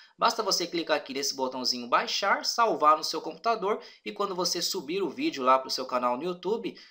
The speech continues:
basta você adicionar essa miniatura. Assim que você sobe o vídeo lá, tem a opção de você inserir a sua miniatura, tá bom, pessoal? Então, uma dica aqui simples que funciona muito bem e faz uma diferença muito grande aí nos seus vídeos.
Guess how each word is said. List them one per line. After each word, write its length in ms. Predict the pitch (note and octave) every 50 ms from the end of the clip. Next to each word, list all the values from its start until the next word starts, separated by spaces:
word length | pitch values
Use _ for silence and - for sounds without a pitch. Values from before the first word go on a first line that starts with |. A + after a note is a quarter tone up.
| _ _ -
basta 280 | B2 C3+ D#3 - D#3+
você 460 | D#3+ E3 D#3+ - - D#3+ D#3+ D#3 - -
adicionar 920 | D#3 E3+ G3+ G#3 F3+ F#3+ F3+ - - G#3 - C#3 C3+ C#3 D3 D3+ - - -
essa 320 | C#3 D3+ D3+ - - D3
miniatura. 720 | D3 D#3 D#3+ D#3+ E3+ F3 F3 F3+ - D3 D3 C3+ A2 -
Assim 160 | - - -
que 80 | - -
você 200 | E3 - - D3+
sobe 360 | - - - B2+ B2 B2+ C3
o 60 | A#2+
vídeo 300 | G#2 - C3 C#3 C3 D3 C3
lá, 220 | B2+ C#3 - - - - - - _ -
tem 140 | C#3 C#3+
a 60 | D3+ D#3
opção 300 | D3+ - - - C3 C3+
de 80 | C#3
você 400 | C#3 C#3 C3+ - - D3 D3 - -
inserir 640 | D#3 F3+ F3+ - - - F#3 E3 C#3 B2 C3+ D3 D3 - - - - _
a 100 | - D3+
sua 320 | D3+ - - B2 B2+ B2+
miniatura, 560 | C3 C#3 C3 C3+ D#3 E3 D#3+ - F#2+ F#2 F2 -
tá 140 | - A2
bom, 180 | B2+ - A3+ A3+
pessoal? 320 | A3+ A3+ G3 - - -
Então, 260 | - - - G3 A#3 A3
uma 160 | G#3 F3+ E3+
dica 240 | E3+ F3+ F3+ F3+ E3+
aqui 200 | - - E3 E3
simples 580 | - - - - D3+ E3 F#3+ G3 F#3+ D#3 -
que 100 | - -
funciona 800 | D3+ - D#3 C#3+ A#2+ - - - - C3+ C#3 D#3 D#3+ D#3 D#3 - - - - - _
muito 380 | - B2 C#3 F3+ G#3+ G#3 - -
bem 360 | A#2 G#2+ A#2 C#3 D#3+ D#3+ - -
e 60 | C#3+
faz 260 | - - C#3 D3 D3
uma 140 | D3+ D3 C#3+
diferença 500 | D3 - - D3 C3+ C#3 D3 C#3+ - D3+
muito 340 | C3+ C#3 D#3+ G3+ A3+ - -
grande 340 | C#3+ C#3+ D3 D#3 C#3+ C#3
aí 100 | C#3+ C#3
nos 140 | C#3+ C#3+ -
seus 220 | - F3+ F#3 D#3 C3
vídeos. 460 | C3+ D#3+ G3+ A3+ G#3+ A#3+ A#3 -